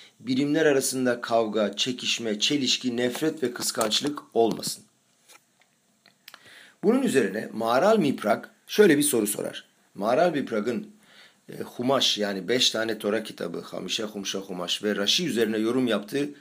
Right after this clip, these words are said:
Gur Arya adında çok meşhur bir kitabı var. Genellikle diyor Maharal Miprak, Ha-, Hazal, Talmud'da ve Midraş'ta birçok pasuğu yorumlarlar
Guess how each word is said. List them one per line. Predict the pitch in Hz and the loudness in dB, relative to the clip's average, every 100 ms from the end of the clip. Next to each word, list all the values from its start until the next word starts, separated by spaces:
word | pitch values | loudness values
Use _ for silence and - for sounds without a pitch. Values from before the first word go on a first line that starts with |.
| _ | _
Gur | 104 156 160 | -2 0 2
Arya | 120 160 143 110 | 2 2 4 2
adında | 107 107 104 143 143 | 2 -4 -2 -2 -2
çok | - 143 107 | -6 -6 -4
meşhur | 104 139 123 | -6 -6 -6
bir | 104 | -6
kitabı | - 78 73 | -6 -10 -10
var. | 73 - _ _ _ _ - - - - - - - - - _ - | -14 -18 _ _ _ _ -20 -20 -20 -20 -20 -20 -20 -20 -20 _ 6
Genellikle | 240 285 240 160 131 127 | 8 8 8 4 4 2
diyor | 110 101 | 2 0
Maharal | 104 101 101 104 | 0 2 2 2
Miprak, | 95 92 104 107 - | -2 -4 -4 -4 -8
Ha-, | - 127 - 110 | -8 -8 -8 -14
Hazal, | - 139 135 180 190 | -2 0 4 4 4
Talmud'da | 185 156 156 156 190 185 | 4 4 4 0 0 2
ve | 147 | 2
Midraş'ta | 131 123 127 - 131 | 0 2 2 2 0
birçok | 185 - 143 - | -2 -2 -2 -2
pasuğu | 117 - 131 | -4 0 2
yorumlarlar | 117 104 98 90 87 - | 2 0 -2 -6 -8 -10